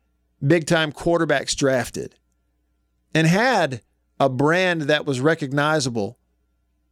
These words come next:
you know, out there in other parts of the country. They already had all that.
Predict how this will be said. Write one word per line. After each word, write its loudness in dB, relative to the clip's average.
you 2
know, 4
out 0
there 2
in -2
other 0
parts -4
of -4
the -4
country. -6
They 0
already 2
had 2
all 0
that. -16